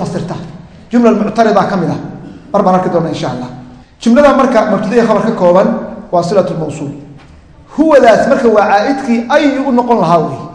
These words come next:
Laakiin maanta miyuu joogaa? Qur'aan waxba kama xadfana, laakiin carabi ahaan ayaa waxaa lagu oranayaa,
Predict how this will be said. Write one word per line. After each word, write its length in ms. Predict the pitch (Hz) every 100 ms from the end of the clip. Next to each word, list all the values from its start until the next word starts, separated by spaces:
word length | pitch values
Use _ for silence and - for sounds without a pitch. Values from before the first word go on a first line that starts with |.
| - - - -
Laakiin 220 | 202 208
maanta 200 | 285 269
miyuu 160 | 285 -
joogaa? 320 | 214 202 208 208 - - - - - - - - - - - -
Qur'aan 200 | 185 233
waxba 180 | - 226
kama 160 | 208 208
xadfana, 400 | 175 - 165 143 -
laakiin 240 | 175 170 180
carabi 300 | 160 175 175
ahaan 260 | 165 208 233 226 - - - - - -
ayaa 160 | 208
waxaa 140 | 202 185
lagu 120 | 175
oranayaa, 440 | 185 196 170 175